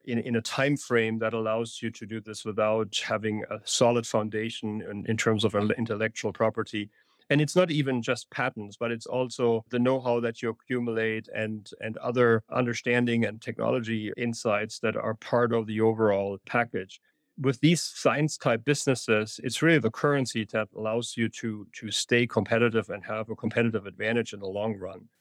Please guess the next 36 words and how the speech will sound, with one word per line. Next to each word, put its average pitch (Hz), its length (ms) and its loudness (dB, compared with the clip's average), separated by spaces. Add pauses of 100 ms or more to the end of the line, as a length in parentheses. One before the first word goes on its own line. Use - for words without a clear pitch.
(120)
Again, 131 400 4 (200)
the - 80 -2
problem 143 420 2
is 123 100 -6
so 160 140 2
large 117 600 0
and 110 160 -8
the, 107 200 -8 (100)
the 110 140 -8
timelines 120 880 -8
are 113 80 -12
so 143 180 -2
compressed, 123 720 0 (160)
not 135 260 4
any 143 200 6
one 123 260 2
company 113 500 -2
is 104 200 -6
able 113 260 -4
to 107 300 -6 (300)
invest 123 360 4
the 120 80 2
type 113 240 0
of 95 80 -10
capital 117 500 0
to 110 220 -2
take 113 300 0
this - 420 -2
to - 120 -6
scale 113 560 2 (140)
like 110 220 -4 (120)
this - 220 -10
was 113 220 2
maybe 110 240 4
done, 107 340 0
uh, - 60 -16